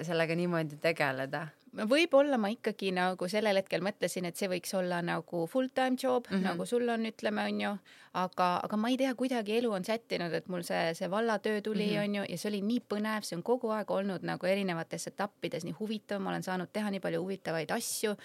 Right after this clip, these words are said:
Speaker 2: ja, ja ma olen näinud, et ma saan ka nagu reaalset muutust teha
Speaker 1: Mhm.
Speaker 2: nagu seal töötades, on ju. Et ma ei ole nagu
Speaker 1: Aga valdkond on ikkagi hästi
Speaker 2: Noh, sarnane, on ju.
Speaker 1: Jaa.
Speaker 2: Et, et selles suhtes, eh, no pole saanud teha seda otsust, et,
Speaker 1: Mhm.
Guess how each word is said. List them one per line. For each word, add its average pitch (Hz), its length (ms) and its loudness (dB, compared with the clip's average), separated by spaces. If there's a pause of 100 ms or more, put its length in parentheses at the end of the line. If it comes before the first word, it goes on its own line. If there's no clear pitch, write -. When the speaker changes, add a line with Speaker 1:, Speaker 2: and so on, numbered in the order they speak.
(320)
Speaker 2:
ja, 175 200 2
ja 180 120 0
ma 196 80 2
olen 196 180 2
näinud, 208 320 0
et - 100 -8
ma 165 100 -4
saan 180 220 -2
ka 175 120 -2
nagu 170 220 -4
reaalset 196 460 2
muutust 196 560 -4
teha 190 360 0
Speaker 1:
Mhm. 190 60 4
Speaker 2:
nagu 165 460 0
seal 165 280 0
töötades, - 600 -4
on 170 180 -2
ju. 170 120 -6 (320)
Et 170 120 -6
ma 175 100 -2
ei 185 100 2
ole 180 240 4
nagu 160 160 -2
Speaker 1:
Aga 175 180 2
valdkond 170 560 4
on 170 140 -2
ikkagi 156 400 -6
hästi 156 100 -2
Speaker 2:
Noh, 233 160 0
sarnane, 208 500 6
on 160 140 -4
ju. 180 100 2
Speaker 1:
Jaa. 160 180 0 (320)
Speaker 2:
Et, - 360 -2
et 175 320 2
selles 196 320 2
suhtes, 170 600 -2
eh, 170 440 2 (540)
no 208 100 -8
pole 254 240 4
saanud 262 340 2
teha 233 180 -2
seda 170 200 -2
otsust, 175 380 -2
et, 180 160 -2
Speaker 1:
Mhm. 175 80 -10